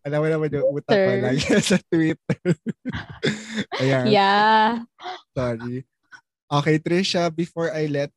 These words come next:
Speaker 1: you go, allow me to ask this question to you. Kung tatanungin mo ang sarili mo ng isang bakit question ngayon, what would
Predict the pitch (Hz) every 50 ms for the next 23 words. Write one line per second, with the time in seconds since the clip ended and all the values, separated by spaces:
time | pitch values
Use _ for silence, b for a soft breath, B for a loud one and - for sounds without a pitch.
0 | _ - 147 147 139 _ _ - 113 113 110 110 110 120 151 196 202 _ _ b
1 | b b b b _ _ _ _ _ _ _ _ _ - 147 147 156 165 185 185
2 | 196 190 - 175 156 110 135 147 160 - - 143 147 151 - - _ - 135 135
3 | 135 - _ - 135 127 123 - 113 113 113 113 107 - _ _ - 139 147 -
4 | 151 160 160 - 175 175 175 175 175 165 160 151 143 139 131 127 131 131 135 -
5 | - - 131 120 123 123 127 123 127 123 117 110 117 113 113 117 139 156 _ _
6 | _ _ _ - 123 123 120 117 120 - - 120 - - - 120 120 120 123 123
7 | 120 113 - 120 123 151 170 - 185 175 _ _ - 135 131 135 135 - - -
8 | - 123 113 117 110 110 107 104 104 107 110 113 120 143 135 117 113 - - 156
9 | _ _ _ _ _ _ _ _ - 117 117 117 117 123 139 _ _ _ _ -
10 | 117 117 117 113 110